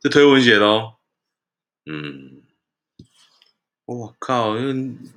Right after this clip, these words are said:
健美师宛如希腊众神在女校，嗯，这么屌，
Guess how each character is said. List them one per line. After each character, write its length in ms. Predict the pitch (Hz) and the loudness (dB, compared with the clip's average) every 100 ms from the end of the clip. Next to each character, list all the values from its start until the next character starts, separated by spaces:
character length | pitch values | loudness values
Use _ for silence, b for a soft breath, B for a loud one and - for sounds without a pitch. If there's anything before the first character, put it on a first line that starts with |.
| _ | _
健 300 | - 147 127 | -2 0 2
美 420 | 113 110 104 104 | 0 0 0 0
师 920 | 104 - - 127 131 127 131 135 131 - | -2 -2 -4 -4 -2 -2 -2 -4 -6 -6
宛 260 | 107 107 104 | -2 -2 -2
如 380 | 104 104 113 | 0 0 0
希 420 | 117 - 135 135 135 | -2 -2 -2 0 2
腊 220 | 131 127 | 2 0
众 300 | 139 127 117 | -2 -2 -2
神 320 | 101 95 101 | -2 -4 -2
在 200 | 131 113 | 0 2
女 440 | 95 92 82 80 | 0 -2 -4 -6
校， 540 | 76 - 117 104 78 87 - _ B B B B B _ _ _ _ _ _ _ _ _ _ _ _ _ - - - | -6 -2 0 0 0 -6 -14 _ B B B B B _ _ _ _ _ _ _ _ _ _ _ _ _ -20 -20 -18
嗯， 400 | - - 151 151 _ _ _ _ _ | -12 -12 -14 -20 _ _ _ _ _
这 140 | - | -6
么 140 | 131 - | -4 -4
屌， 420 | - - - | -8 -10 -14